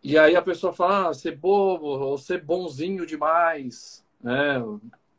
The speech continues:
E aconteceu, ah, não faz muito tempo, né, uma, uma pessoa que eu conheço, tal, e ele, e essa pessoa me pediu um feedback. Ele quer ter uma ascensão, quer crescer, quer se desenvolver, quer ir pra um outro nível, né? Quer ter um,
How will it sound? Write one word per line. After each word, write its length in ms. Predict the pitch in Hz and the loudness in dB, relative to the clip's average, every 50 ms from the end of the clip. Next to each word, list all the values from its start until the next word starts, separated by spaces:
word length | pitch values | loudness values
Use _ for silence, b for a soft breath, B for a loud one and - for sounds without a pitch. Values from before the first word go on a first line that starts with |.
| _ _ _ _ _ _ _ _ _ _ _ _ _ - - _ _ _ _ | _ _ _ _ _ _ _ _ _ _ _ _ _ -20 -20 _ _ _ _
E 140 | 139 135 143 | -4 -2 -2
aconteceu, 1040 | 147 143 160 156 143 156 147 139 - 156 156 151 147 139 135 127 123 117 117 113 107 113 | 0 0 0 0 2 2 2 4 6 6 8 8 8 6 4 2 0 -2 -4 -4 -4 -4
ah, 200 | 117 113 110 110 | -4 -6 -6 -6
não 200 | 120 117 123 123 | -4 -4 -4 -4
faz 300 | 127 - 131 123 120 - | -4 -4 -4 -4 -6 -6
muito 320 | - 123 123 127 123 - 127 | -4 -2 -2 -2 -4 -6 -2
tempo, 320 | - 151 160 170 - 147 139 | 2 2 2 2 2 2 2
né, 60 | 139 139 131 127 127 - 127 120 110 _ _ _ _ _ _ _ - | 2 2 0 -4 -10 -16 -20 -20 -20 _ _ _ _ _ _ _ -4
uma, 260 | 120 127 127 123 - - _ _ _ - | 0 0 0 0 -2 -6 _ _ _ -2
uma 140 | 120 120 117 | -2 0 0
pessoa 460 | - 123 123 - 143 147 139 117 104 | 0 -2 2 4 4 6 6 4 2
que 80 | - | 0
eu 40 | 113 | -4
conheço, 420 | - 139 143 160 156 156 151 135 - | -2 0 2 4 4 2 2 0 -4
tal, 320 | - 147 147 147 131 131 - _ _ _ _ _ _ _ _ - | -2 -2 -2 -2 -2 -6 -10 _ _ _ _ _ _ _ _ -4
e 160 | 123 117 120 | -2 0 2
ele, 360 | 123 123 135 139 143 143 139 _ b b b b b b b b b b _ _ _ _ | 2 2 0 -2 -2 -4 -6 _ b b b b b b b b b b _ _ _ _
e 160 | 143 135 127 | -2 0 0
essa 220 | 131 131 131 143 | 0 0 0 -2
pessoa 240 | 127 143 127 147 143 | -4 -4 -2 -2 -4
me 40 | 139 | -4
pediu 220 | 131 151 143 147 | -6 -4 -4 -4
um 40 | 143 | -2
feedback. 540 | 135 160 160 180 180 180 160 143 127 - - | -2 -2 -2 0 4 4 4 4 4 0 -2
Ele 320 | 113 113 117 120 127 131 | 0 0 0 0 -2 -4
quer 540 | 127 - - - 139 143 160 165 160 139 127 | -4 -4 2 4 6 6 6 6 4 2 -2
ter 180 | - _ 131 120 | -6 _ -6 -4
uma 180 | 117 120 123 | -2 -4 -4
ascensão, 540 | 123 - - 143 143 139 - 151 147 139 135 | -6 -6 -8 -10 -10 -8 -6 -4 -4 -4 -4
quer 160 | 131 - 110 | -6 -8 -10
crescer, 500 | 104 - 127 135 131 - - 143 139 127 - | -10 -8 -8 -8 -8 -6 -2 -2 -2 -2 -2
quer 120 | - 113 | -6 -10
se 140 | - - 117 | -10 -12 -16
desenvolver, 680 | 107 117 117 113 123 143 139 127 123 123 123 123 113 - | -18 -14 -10 -2 0 0 0 2 2 2 2 2 2 0
quer 140 | - 113 104 | -2 -10 -14
ir 80 | 107 | -14
pra 120 | 104 - 120 | -14 -12 -10
um 120 | 117 120 120 | -8 -6 -8
outro 180 | 117 - 143 | -8 -8 -10
nível, 420 | 135 139 139 143 139 127 113 107 98 | -12 -8 -6 -4 -4 -4 -6 -8 -14
né? 240 | 98 104 104 113 113 - | -14 -12 -12 -12 -10 -12
Quer 140 | 117 110 | -12 -14
ter 100 | 107 - | -12 -12
um, 340 | 113 113 117 120 117 117 107 | -12 -8 -6 -6 -6 -6 -8